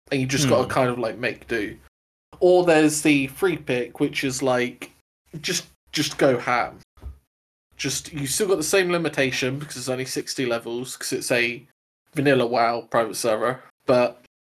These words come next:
Speaker 1: but just take anything from anywhere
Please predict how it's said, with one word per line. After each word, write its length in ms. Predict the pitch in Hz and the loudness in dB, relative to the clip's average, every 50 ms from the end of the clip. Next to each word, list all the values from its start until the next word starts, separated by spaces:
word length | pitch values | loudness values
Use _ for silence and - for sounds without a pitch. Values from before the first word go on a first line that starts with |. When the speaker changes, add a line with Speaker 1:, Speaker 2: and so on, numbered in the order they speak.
| _ _ _ _ _ _ _ _ _ _ _ _ _ _ _ _ _ _ _ _ _ _ _ _ _ - | _ _ _ _ _ _ _ _ _ _ _ _ _ _ _ _ _ _ _ _ _ _ _ _ _ -6
Speaker 1:
but 180 | - - - 143 _ - | -6 -6 -6 -10 _ -4
just 400 | - 139 - - - - _ - | -2 -2 -2 -4 -6 -8 _ -6
take 320 | - 160 143 135 139 - - | -2 0 0 0 -2 -6 -6
anything 440 | 127 135 143 131 135 - 147 147 - | -4 -2 -2 -2 0 0 -2 -2 -2
from 240 | - - - 131 127 | -8 -8 -6 -4 -2
anywhere 500 | 123 123 123 123 120 120 117 120 123 | -2 -2 -2 0 0 2 0 0 -2